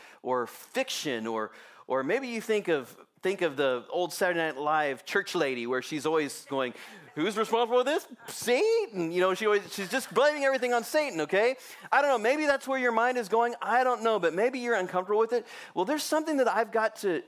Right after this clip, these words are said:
to explain to you that we all in this room have to understand about this subject, okay? We live in the West. We live in a culture, we have all had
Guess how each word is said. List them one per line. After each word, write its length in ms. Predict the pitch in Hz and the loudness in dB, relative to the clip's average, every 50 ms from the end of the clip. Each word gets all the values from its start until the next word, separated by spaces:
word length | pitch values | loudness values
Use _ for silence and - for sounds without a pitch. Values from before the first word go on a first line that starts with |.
| - - | -10 -8
to 160 | - 170 - | -4 -4 -4
explain 640 | - 156 - - - - - 170 180 196 202 196 | -4 -4 -6 -8 -8 -4 -2 0 0 0 0 -2
to 140 | 196 - 175 | -4 -6 -8
you 240 | 147 120 113 107 104 | -8 -8 -8 -6 -4
that 180 | 110 139 139 139 | -2 -2 -2 -2
we 240 | 143 165 220 240 226 - - | -4 -6 -6 -6 -6 -8 -6
all 320 | - 208 226 220 202 180 160 | -2 0 2 4 4 2 2
in 180 | 139 151 156 | 0 -2 -2
this 240 | 160 180 196 - - | -2 -2 -4 -4 -4
room 200 | 180 175 160 131 | -2 -2 -2 -2
have 440 | 120 - - 180 190 196 196 - - | -4 -6 -6 -4 -4 -4 -6 -8 -10
to 140 | - 180 165 - | -10 -10 -8 -6
understand 1040 | - 151 151 160 151 139 143 139 - - - - - 139 127 113 98 90 90 82 - _ _ _ _ - - - _ _ _ | -4 -4 -4 -4 -4 -6 -6 -8 -10 -12 -10 -8 -8 -6 -6 -6 -8 -10 -14 -18 -20 _ _ _ _ -20 -20 -20 _ _ _
about 440 | - 107 104 120 123 123 123 - - | -10 -6 -2 0 0 0 -2 -4 -8
this 120 | 107 104 - | -10 -10 -8
subject, 600 | - - - 113 98 - - 90 - - - 98 | -8 -8 -6 -8 -8 -8 -12 -14 -14 -16 -18 -14
okay? 340 | - - 120 131 135 147 151 - - - - - - - - - - - - | -6 -2 0 0 0 -2 -4 -10 -20 -20 -20 -20 -20 -20 -20 -20 -20 -20 -12
We 240 | - 123 165 214 247 | -6 -4 -2 -2 0
live 340 | 247 220 190 196 208 202 202 - | 4 4 6 6 6 4 2 0
in 160 | - 165 156 | -2 0 0
the 80 | 143 127 | 0 0
West. 720 | 117 107 123 127 147 208 240 - - - - - - - _ _ _ _ _ - - | 0 0 2 2 2 0 -2 -6 -8 -10 -10 -12 -16 -16 _ _ _ _ _ -14 -8
We 160 | 139 156 156 | -6 -4 -2
live 260 | 143 151 170 185 196 | 0 2 2 2 2
in 60 | 208 | 0
a 60 | 202 | -2
culture, 640 | 190 - - - 185 190 - - 226 233 240 240 240 - - - - | -2 -4 -2 -2 -2 -2 -2 -2 -2 -2 -2 -4 -6 -10 -18 -14 -8
we 160 | - 160 175 | -6 -2 0
have 120 | 180 170 147 | 0 0 0
all 280 | - - 165 180 208 208 | 0 2 2 2 2 2
had 340 | 208 196 190 185 175 151 | 0 0 -2 -2 -2 -6